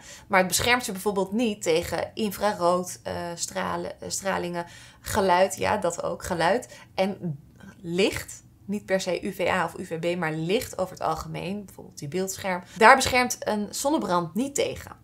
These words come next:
En antioxidanten wel weer. Dus vandaar dat het heel belangrijk is. Eh, dus echt voor de nacht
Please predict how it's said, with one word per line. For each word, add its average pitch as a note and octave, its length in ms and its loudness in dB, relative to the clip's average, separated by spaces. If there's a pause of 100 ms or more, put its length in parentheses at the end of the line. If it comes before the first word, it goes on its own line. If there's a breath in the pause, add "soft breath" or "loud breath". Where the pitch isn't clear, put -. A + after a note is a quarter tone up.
(120)
En F#3 180 -4
antioxidanten G3+ 920 -2
wel D#3+ 240 -2
weer. - 260 -18 (100)
Dus F3 180 -8
vandaar G#3+ 280 2
dat A#3 100 0
het F#3 60 -6
heel G#3 80 0
belangrijk A3+ 420 2
is. - 360 -4 (380 loud breath)
Eh, A3 520 6
dus A3 140 2
echt - 220 2
voor C4 100 2
de A#3+ 60 4
nacht C4 400 8